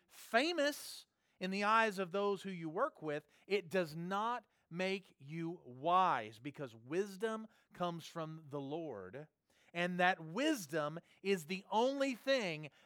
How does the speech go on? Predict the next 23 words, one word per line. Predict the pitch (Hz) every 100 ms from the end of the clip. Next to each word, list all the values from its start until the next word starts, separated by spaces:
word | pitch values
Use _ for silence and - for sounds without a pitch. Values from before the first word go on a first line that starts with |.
| 160
that | 202 196
can | 202 185
bring | 160 190 254 277
us | 262 - -
to | 262
our | 240 214 214
knees | 202 208 294 254 190 180 185 - - -
and | 190
humble | 180 220 285 254 208
ourselves | 175 170 - 165 151 151 151 - _ -
to | 196
the | 175
cross. | - 196 175 107 - - - - - _ _ _ _ _ _ _ _ _ _ _ _
We | 160 226 320 311
do | 208 240
not | 214 208 226 269 196 156 -
come | - 233 254
to | 247
the | 185
cross | 175 - 196 202 214 226 - - _ _ -
with | 196 208 180
a | 180
haughty | 165 - - 233 269 262 185 151